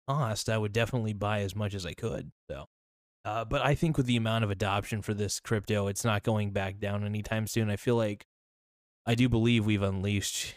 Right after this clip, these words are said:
we've opened up Pandora's box for this one, and I think that there is gonna eventually be a support basis to where it'd be very tough for it to go anywhere below a spe-, specific amount.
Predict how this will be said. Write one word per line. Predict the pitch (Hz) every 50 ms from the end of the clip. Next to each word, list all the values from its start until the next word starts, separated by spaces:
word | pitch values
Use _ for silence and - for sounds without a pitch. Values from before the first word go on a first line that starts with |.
| - _ _ _ _ _ _ _ _ -
we've | 135 120 110
opened | 120 117 110 117 110 107
up | 104 90
Pandora's | - - 113 107 104 104 107 107 101 98 95
box | - 98 95 101 104 - -
for | - 117
this | 113 113 - -
one, | 120 117 113 113 110
and | - 98 98
I | 98 90 90 90 92 - _ _ _ _ _ -
think | 127 123 127 123
that | 113
there | 90 117 113 113
is | 113 113 113
gonna | 113 113 107 104 98
eventually | 98 104 104 101 - 123 110 104
be | 98 95 95
a |
support | - - 87 - - - 107 95 76 64 - -
basis | 95 87 87 87 - - - - - - - _ _ _ _ _ _ _ _ _ _ _ _ _ - -
to | - -
where | - 120 110
it'd | 104 98
be | 104
very | 95 107 104 101 104
tough | - - 117 107 101 -
for | - 107 101 95
it | 95 -
to | -
go | 98 117 101 92 90 95 - _ _ _ _ _ _ _ _ _ _ _ _ _ -
anywhere | 117 123 123 120 117 113 110 110
below | 104 104 101 104 104 104 98 92
a | 90
spe-, | - - - 101 - - 104 98 - - - - _ _ -
specific | - - 110 101 95
amount. | 98 92 98 92 87 80 73 -